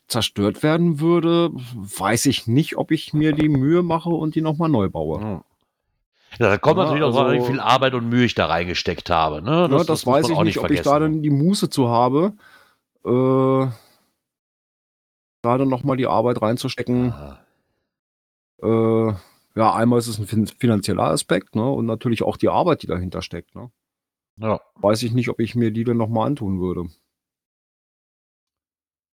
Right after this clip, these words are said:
Speaker 1: Aber ich muss sagen,
Speaker 2: Ah,
Speaker 1: toi, toi,
Speaker 2: ja.
Speaker 1: toi, die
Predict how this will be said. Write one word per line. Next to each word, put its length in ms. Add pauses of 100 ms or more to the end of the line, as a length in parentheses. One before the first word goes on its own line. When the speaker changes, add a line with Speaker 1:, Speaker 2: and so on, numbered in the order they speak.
(500)
Speaker 1:
Aber 340
ich 120
muss 140
sagen, 240
Speaker 2:
Ah, 80
Speaker 1:
toi, 100
toi, 100
Speaker 2:
ja. 60
Speaker 1:
toi, 300
die 340